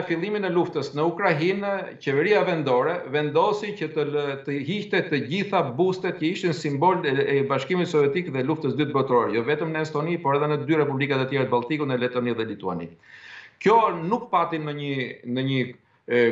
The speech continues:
konflikt të brendshëm, nuk pati reagim aktiv nga komunitetet rushisht folse, por qeveria u detyrua të hiqte vetë.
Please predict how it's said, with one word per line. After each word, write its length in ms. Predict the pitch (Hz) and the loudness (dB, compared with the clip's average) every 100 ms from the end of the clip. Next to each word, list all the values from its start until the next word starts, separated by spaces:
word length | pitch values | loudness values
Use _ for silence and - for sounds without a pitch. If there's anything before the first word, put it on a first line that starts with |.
| 113 131 | 2 0
konflikt 480 | 120 - 127 127 | 0 2 0 2
të 80 | 117 101 | -2 0
brendshëm, 500 | 107 117 135 180 147 | 0 0 -2 -2 2
nuk 240 | 170 175 | 0 4
pati 320 | 175 165 156 | 2 4 4
reagim 640 | 151 147 139 131 220 202 - 139 | 2 2 0 -2 0 0 0 -2
aktiv 400 | 139 - 233 151 | -2 -2 -2 0
nga 160 | 135 | -2
komunitetet 720 | 135 127 117 120 113 120 107 | 0 0 0 0 0 0 -2
rushisht 400 | 104 - 104 - | -4 -6 -8 -2
folse, 380 | 156 190 208 196 185 - | 0 2 0 -4 -6 0
por 320 | 170 196 214 214 196 | 4 6 6 4 0
qeveria 480 | 165 165 165 208 196 | -2 -2 -2 -2 -2
u 160 | 160 | -2
detyrua 400 | 170 151 165 170 | -4 -2 0 0
të 80 | 139 | -2
hiqte 240 | 127 120 | -4 -4
vetë. 240 | 85 80 | -4 -8